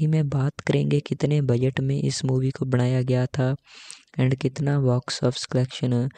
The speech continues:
इस मूवी ने किया था साल नाइनटीन नाइंटी में and फुल डिटेल में इसके कास्ट के बारे में बात करने वाले हैं कि कौन से एक्टर ने किसका कैरेक्टर निभाया है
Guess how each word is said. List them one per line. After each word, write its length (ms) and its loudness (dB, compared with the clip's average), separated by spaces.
इस 240 2
मूवी 420 2
ने 140 0
किया 300 2
था 180 2
साल 400 0
नाइनटीन 720 0
नाइंटी 480 0
में 240 0
and 260 4
फुल 260 0
डिटेल 500 0
में 140 2
इसके 280 0
कास्ट 420 2
के 180 0
बारे 180 2
में 200 0
बात 260 0
करने 320 0
वाले 220 0
हैं 140 2
कि 120 -4
कौन 340 2
से 220 0
एक्टर 320 -2
ने 280 0
किसका 440 2
कैरेक्टर 600 -2
निभाया 480 2
है 200 0